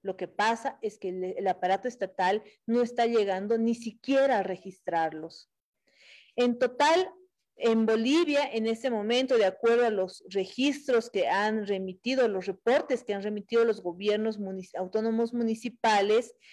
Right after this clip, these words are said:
se tiene que hay un total de ciento diecinueve adolescentes registrados y autorizados para trabajar durante estas gestiones.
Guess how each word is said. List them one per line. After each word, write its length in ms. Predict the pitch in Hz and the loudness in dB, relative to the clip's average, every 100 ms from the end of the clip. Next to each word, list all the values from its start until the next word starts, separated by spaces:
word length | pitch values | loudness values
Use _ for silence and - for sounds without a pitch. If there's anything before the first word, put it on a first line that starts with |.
| - | -20
se 140 | - 233 | -4 -4
tiene 500 | 233 262 262 277 277 | 0 0 2 0 0
que 80 | 233 | 2
hay 180 | 247 | 2
un 160 | 240 247 | 0 -4
total 480 | 269 269 226 220 233 | -4 0 2 2 2
de 100 | 220 | -2
ciento 440 | - 277 302 311 | 0 -2 0 -2
diecinueve 560 | 226 226 220 214 214 226 | -2 -4 -4 -2 2 2
adolescentes 840 | 202 190 180 - 214 208 233 233 _ _ _ _ | 2 -2 -2 -4 -4 0 0 -2 _ _ _ _
registrados 840 | 214 226 220 208 - 247 269 302 262 | 0 0 0 -6 -2 2 4 2 2
y 40 | |
autorizados 640 | 233 233 196 190 226 247 247 | 0 0 -6 0 0 0 0
para 260 | 220 185 | 0 0
trabajar 560 | 185 175 170 196 208 196 | 2 0 0 0 0 -2
durante 320 | 196 185 185 | -4 -4 -4
estas 300 | 185 - 190 | -6 -6 -6
gestiones. 840 | - 175 - 190 175 175 180 - | -8 -12 -4 0 0 -2 -12 -18